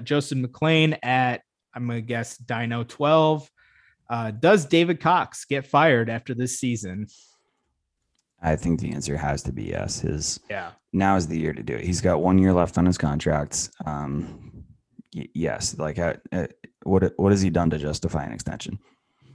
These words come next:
Speaker 1: If I have to look it up, that means he's done nothing,
Speaker 2: <laughs>
Speaker 1: right?
Speaker 2: Yeah. I mean, I think the, they, in twenty twenty, in the tournament year that got canceled, they were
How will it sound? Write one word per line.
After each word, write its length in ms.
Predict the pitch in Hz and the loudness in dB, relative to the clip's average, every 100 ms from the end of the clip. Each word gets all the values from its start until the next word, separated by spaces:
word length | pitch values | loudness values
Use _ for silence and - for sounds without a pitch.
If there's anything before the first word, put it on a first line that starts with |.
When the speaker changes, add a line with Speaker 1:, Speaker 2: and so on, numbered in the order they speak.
| _ _ _ _ _ _ _ _ _ _ | _ _ _ _ _ _ _ _ _ _
Speaker 1:
If 140 | _ 123 | _ -6
I 80 | |
have 140 | 139 139 | -6 -4
to 60 | |
look 240 | 139 135 131 | -4 -4 -4
it 100 | 113 | -6
up, 200 | 139 143 | -6 -6
that 100 | 117 | -8
means 280 | 117 113 - | -8 -8 -12
he's 220 | 101 98 | -14 -16
done 360 | 110 98 95 | -14 -12 -12
nothing, 340 | 98 120 - - - | -12 -6 -2 -2 -4
Speaker 2:
<laughs> 100 | - | -14
Speaker 1:
right? 380 | 101 127 - - _ - - - - - _ _ - | -2 0 0 -6 _ -20 -20 -20 -20 -20 _ _ -2
Speaker 2:
Yeah. 360 | 82 80 76 - | 2 2 0 -2
I 100 | 90 | 0
mean, 180 | 87 87 | 2 0
I 60 | |
think 280 | 85 127 131 | 0 -2 0
the, 520 | 98 95 82 80 80 - _ _ _ _ _ - - - _ _ | 2 2 2 0 -4 -12 _ _ _ _ _ -14 -14 -20 _ _
they, 720 | - 90 92 90 90 87 82 - _ _ - | -2 2 2 2 2 0 -2 -6 _ _ -2
in 180 | 101 98 | 2 2
twenty 340 | - 113 113 | 2 4 4
twenty, 380 | 101 92 90 82 | 2 0 0 0
in 80 | 85 | -2
the 80 | 85 | -2
tournament 360 | 90 87 80 | -2 -2 -2
year 160 | 85 85 | -2 -2
that 120 | 80 | -2
got 200 | 78 71 | -4 -4
canceled, 580 | 90 87 82 78 78 78 - | -2 -2 -2 -4 -4 -6 -4
they 560 | 85 87 85 82 82 - | 0 2 2 2 0 2
were 600 | 90 85 82 80 85 | 4 4 2 0 -2